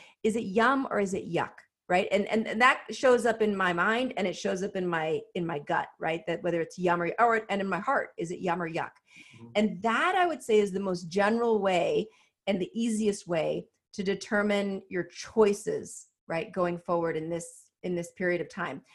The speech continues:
Speaker 1: I, you know, I think it's fair to be conservative in, in your, your choices to connect face-to-face with people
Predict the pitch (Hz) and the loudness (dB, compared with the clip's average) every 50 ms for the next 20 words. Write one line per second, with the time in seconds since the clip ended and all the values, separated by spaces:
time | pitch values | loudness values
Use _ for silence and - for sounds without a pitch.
0 | - - - _ _ _ _ _ - - - - - 571 605 554 539 523 269 285 | -20 -20 -20 _ _ _ _ _ -2 2 4 4 6 6 6 6 4 4 0 0
1 | 302 - - - 285 - - 440 427 494 453 - - - 247 254 262 247 233 220 | 0 2 4 2 2 4 4 2 4 4 0 -2 0 4 6 8 8 6 6 2
2 | 220 226 254 214 - 208 175 170 170 185 214 247 269 - - _ _ _ _ _ | -2 -2 -4 -4 -2 -2 -2 -2 0 0 0 0 -2 -4 -12 _ _ _ _ _
3 | 202 202 196 196 190 190 190 190 - - 196 190 185 185 185 180 185 180 180 180 | -2 0 0 0 0 -2 -4 -6 -6 -4 -4 -2 -2 -2 -2 -2 -2 -2 -2 -2
4 | 185 180 185 185 180 180 180 180 180 - 190 180 180 175 175 175 - - 196 190 | 0 0 2 2 4 4 4 2 2 -2 -4 -4 -2 -2 -2 -4 -2 -2 -2 -2
5 | 185 190 185 180 175 - - 214 196 175 170 - - 208 190 190 185 190 - - | -2 -4 -6 -8 -8 -4 0 2 2 2 2 0 -4 -2 0 0 0 0 -2 -10
6 | - - - - _ _ _ _ 185 180 180 - - 180 - 180 180 180 - - | -16 -16 -16 -16 _ _ _ _ 0 0 0 -2 -6 -4 -2 -2 -2 -2 -2 -6
7 | 180 180 - 208 185 - 190 180 180 180 180 175 | -8 -6 -6 -8 -4 0 2 4 4 4 4 2